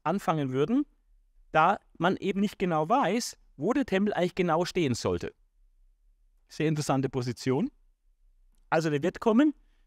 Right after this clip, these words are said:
nach ihrer Überzeugung, wenn der Messias kommt, äh, und der wird dann bestimmen, wo er genau gebaut werden soll.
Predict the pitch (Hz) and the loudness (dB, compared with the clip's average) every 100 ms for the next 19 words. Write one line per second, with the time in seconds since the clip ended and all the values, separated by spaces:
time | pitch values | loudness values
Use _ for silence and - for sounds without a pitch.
0 | - 180 180 202 202 196 202 196 220 233 | -6 -2 0 0 0 0 2 2 2 0
1 | 156 143 147 - 185 226 - 233 285 - | 0 -2 -2 -2 0 0 0 0 0 -2
2 | _ - _ _ _ - 160 160 175 _ | _ -20 _ _ _ -4 0 0 -2 _
3 | _ 156 151 156 170 160 151 147 - 156 | _ -4 2 2 2 0 0 -2 -2 -2
4 | 160 143 143 139 135 117 123 117 110 107 | -2 0 2 2 2 2 2 2 2 2
5 | 104 92 - - | -2 -4 -6 -10